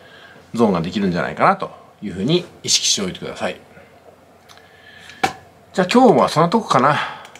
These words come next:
うん。あの、ダブルボトムが次の攻略ポイントですね。もちろんダブルボトムが出ずに、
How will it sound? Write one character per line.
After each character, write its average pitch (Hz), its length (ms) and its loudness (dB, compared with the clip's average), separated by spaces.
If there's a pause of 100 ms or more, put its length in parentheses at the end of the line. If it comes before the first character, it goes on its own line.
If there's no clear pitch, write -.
(460)
う 127 60 -8
ん。 98 400 -2
あ 139 100 0
の、 135 180 6
ダ 123 120 4
ブ 175 80 2
ル 196 60 6
ボ 247 120 0
ト 277 80 -2
ム 117 140 2
が - 340 -2 (500)
次 147 200 2
の 95 240 2 (420)
攻 127 140 4
略 117 160 2
ポ 123 140 2
イ - 20 2
ン 95 40 0
ト - 100 -6
で - 60 -8
す 117 120 -10
ね。 156 200 -6 (120)
も 196 100 2
ち 285 80 0
ろ 220 120 4
ん 107 100 -2
ダ 139 100 2
ブ 170 100 2
ル 180 60 6
ボ 190 140 2
ト 151 80 -2
ム 110 100 0
が 95 100 2
出 127 120 4
ず 107 100 2
に、 117 300 2